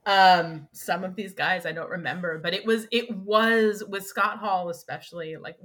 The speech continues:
watching it back. I don't think I realized as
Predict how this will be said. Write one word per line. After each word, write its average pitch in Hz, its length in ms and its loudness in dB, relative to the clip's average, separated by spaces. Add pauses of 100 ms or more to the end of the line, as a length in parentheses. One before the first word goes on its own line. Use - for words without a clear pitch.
(120)
watching 175 480 -4
it - 200 -10
back. 165 360 -4 (920)
I 226 160 8
don't 277 240 4
think 320 160 -6
I 311 80 4
realized 175 960 2
as 151 720 -6